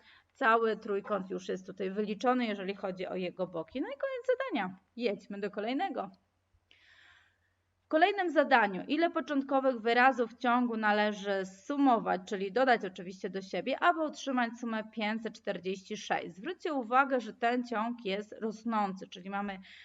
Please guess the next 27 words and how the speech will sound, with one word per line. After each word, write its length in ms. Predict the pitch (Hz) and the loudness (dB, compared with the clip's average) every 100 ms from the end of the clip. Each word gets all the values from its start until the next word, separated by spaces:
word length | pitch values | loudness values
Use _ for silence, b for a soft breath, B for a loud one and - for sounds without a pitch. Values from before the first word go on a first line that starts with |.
| B B B | B B B
minus 320 | 226 311 320 | 0 2 0
dwadzieścia 500 | 220 226 226 247 240 | 0 0 0 -2 -4
cztery, 380 | 226 - 185 190 | -4 -2 -2 0
minus 300 | 226 247 214 | 0 0 0
dwadzieścia 540 | 202 202 202 208 214 | -2 -4 -4 -6 -4
dwa, 240 | 185 208 214 | -2 0 0
minus 320 | 214 208 196 | 0 -2 -6
dwadzieścia. 840 | 180 190 185 170 170 - 190 202 294 - B B B - | -2 -2 0 -4 -6 -6 -2 0 0 -4 B B B -4
No 140 | 240 | -2
trochę 340 | 247 294 320 | 2 2 2
tych 180 | - 262 | 0 -2
wyrazów 460 | 220 247 294 262 247 | 2 2 2 -2 -6
trzeba 340 | - 233 226 | -4 0 0
dodać, 400 | 190 190 202 262 | 0 -2 0 -2
bo 240 | 208 220 247 | -2 -4 0
ta 180 | 277 | -2
suma, 440 | 277 - 214 254 262 | -2 -4 -4 -2 0
jak 200 | 233 208 | -2 -4
widać, 460 | 214 220 233 233 | -4 -2 -2 -4
jest 340 | 208 202 190 185 | -2 -2 -2 0
dodatnia, 640 | 220 202 220 208 - 240 | 0 6 6 4 0 0
a 80 | 277 | 0
nasze 300 | 233 226 214 | 0 -4 -8
wyrazy 340 | 190 208 208 | -4 -4 -4
początkowe 640 | 214 196 202 190 185 165 190 | -8 -12 -12 -10 -8 -6 -6
są 300 | 196 180 175 | -6 -6 -4
ujemne. 460 | 196 180 175 - | -2 -2 -2 -8